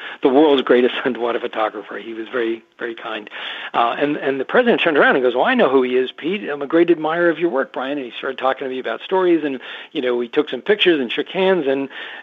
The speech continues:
and then I walked away, and somebody from the White House came over and said, "They made room for you on the boat." So, uh, <laughs> so I got to go out with him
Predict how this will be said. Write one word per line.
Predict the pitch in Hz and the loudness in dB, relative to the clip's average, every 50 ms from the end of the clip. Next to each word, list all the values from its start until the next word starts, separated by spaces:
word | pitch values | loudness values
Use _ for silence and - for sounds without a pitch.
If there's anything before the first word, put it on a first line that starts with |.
| - | -10
and | - 143 147 | -4 0 2
then | 151 147 | 4 4
I | 139 135 | 4 4
walked | 135 143 143 139 143 | 4 4 2 4 2
away, | 147 135 139 139 139 143 | 2 2 4 4 6 4
and | 135 123 123 | 4 4 0
somebody | - 147 135 135 131 | -2 -2 0 0 0
from | - 131 127 | -2 -4 -4
the | 127 123 | -2 -2
White | 127 127 107 | -2 0 -2
House | 113 110 - | -4 -8 -8
came | - 127 120 | -10 -10 -6
over | 120 120 117 | -6 -4 -4
and | 117 113 107 - | -6 -8 -6 -6
said, | 120 110 113 113 - - - - - - _ _ _ - | -6 -6 -6 -10 -16 -20 -20 -20 -20 -20 _ _ _ -8
"They | 143 135 120 | -6 -4 0
made | 120 120 120 117 | 2 2 2 2
room | 117 120 120 113 | 2 -2 -2 -4
for | - 123 | -6 -8
you | 113 110 | -6 -6
on | 110 107 104 | -6 -8 -8
the | 101 | -6
boat." | - 107 95 90 - - - - - - - - | -6 -4 -4 -4 -8 -12 -18 -20 -20 -14 -8 0
So, | - 143 131 123 127 131 | 2 4 6 6 6 6
uh, | 127 120 - - - - 170 156 - - - - - | 6 4 2 0 0 0 0 0 0 -4 -12 -12 -10
<laughs> | - - - - | -10 -10 -8 0
so | - 156 | 2 4
I | 143 143 | 4 6
got | 165 185 190 | 4 2 2
to | - 170 | -2 0
go | 151 160 147 | 2 4 4
out | 139 131 131 123 | 6 4 4 2
with | 123 123 | 0 -4
him | 120 120 120 127 131 131 | -4 -4 -4 -6 -10 -14